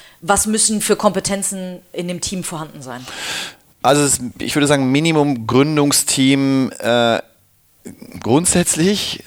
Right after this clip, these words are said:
Speaker 2: ist zwei und nicht mehr als fünf.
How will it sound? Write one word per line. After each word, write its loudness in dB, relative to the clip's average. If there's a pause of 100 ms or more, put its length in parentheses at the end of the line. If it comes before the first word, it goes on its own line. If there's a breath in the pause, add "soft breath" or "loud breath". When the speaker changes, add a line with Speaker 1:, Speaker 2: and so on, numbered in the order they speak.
Speaker 2:
ist 0
zwei 2 (180)
und 0
nicht 2
mehr 2
als 0
fünf. 2